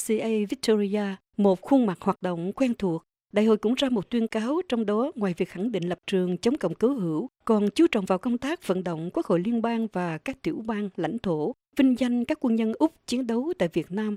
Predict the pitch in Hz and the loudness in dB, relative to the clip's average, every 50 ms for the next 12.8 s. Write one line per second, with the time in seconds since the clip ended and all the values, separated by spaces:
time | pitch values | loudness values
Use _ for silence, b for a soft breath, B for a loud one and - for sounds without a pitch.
0 | - _ - 180 190 180 165 - - 247 226 190 170 - 170 - - 226 220 220 | -8 _ -2 -2 -2 -2 -2 -2 0 0 0 0 -2 -4 -6 -4 -2 -2 -2 -2
1 | - - 156 156 156 - 180 170 165 156 - _ _ _ 240 262 269 269 247 240 | -2 -4 -4 -4 -4 -4 -4 -4 -6 -8 -10 _ _ _ 0 0 0 0 0 -2
2 | 277 339 381 - 220 185 - - 190 220 - 180 156 208 214 240 240 240 214 170 | -2 -2 0 0 -2 -2 0 -2 -2 -2 -2 -2 -2 -2 -2 0 0 0 -2 -2
3 | 151 - 247 240 226 - 185 170 156 160 190 - _ _ 202 180 208 202 196 190 | -4 -2 -2 -2 -2 -2 -2 -4 -4 -6 -10 -14 _ _ 0 2 2 2 2 0
4 | - - 190 233 233 214 175 160 180 220 254 247 226 - - 185 180 170 165 160 | -2 -4 -4 -2 -2 -2 -2 0 0 2 2 2 2 2 2 2 2 2 -2 -2
5 | 156 214 220 220 214 202 - - 185 - - 220 202 - - 220 214 202 202 226 | 0 0 0 2 0 -4 -4 -6 -6 -2 -2 -2 -2 -2 -2 -4 -4 -2 0 0
6 | 220 208 - - 214 208 196 - _ _ - 202 214 208 180 170 - 262 247 226 | 0 2 0 -2 -2 -4 -6 -8 _ _ 0 2 2 2 2 2 0 0 0 2
7 | - 175 151 - - 214 214 214 208 - _ _ _ - 190 202 208 196 190 185 | 0 -2 -2 -2 -4 -4 -4 -4 -6 -8 _ _ _ -4 0 0 0 0 -2 0
8 | - 226 220 294 311 - 381 381 - - - - 175 165 - 240 233 240 220 - | 0 2 2 2 2 0 0 -2 0 -2 0 0 0 0 -2 -2 -2 -2 0 0
9 | 247 233 233 226 - 220 202 196 269 285 - - - 175 151 147 190 247 - 196 | 0 0 -2 -2 -2 -2 0 0 -2 -2 -2 -2 -2 -2 -2 -4 -6 -4 -2 -2
10 | 185 170 160 - - 165 151 165 170 180 170 151 139 - _ _ _ _ _ - | -2 -2 -2 -4 -4 -4 -4 -2 -4 -4 -4 -4 -6 -12 _ _ _ _ _ -8
11 | 208 262 254 - - 190 160 151 190 226 214 180 165 190 208 208 156 151 156 - | -6 -4 -2 -2 0 0 0 0 0 0 0 0 0 -2 -2 -4 -4 -6 -4 -2
12 | 202 202 208 262 294 - - 262 277 - - 170 165 151 143 165 | 0 0 0 0 -2 0 0 0 0 0 -2 -2 -2 -2 -4 -8